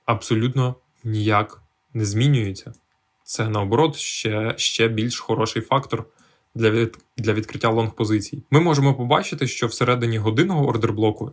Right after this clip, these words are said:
є ордерблок на п'ятнадцяти хвилинах. Ось ця чорна свіча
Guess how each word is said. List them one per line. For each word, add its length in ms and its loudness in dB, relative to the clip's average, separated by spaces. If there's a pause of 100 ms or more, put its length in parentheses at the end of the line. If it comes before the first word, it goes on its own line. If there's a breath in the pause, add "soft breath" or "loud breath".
є 180 2
ордерблок 760 0
на 220 -2
п'ятнадцяти 480 -2
хвилинах. 480 -4 (140)
Ось 140 -10
ця 140 2
чорна 300 0
свіча 400 -2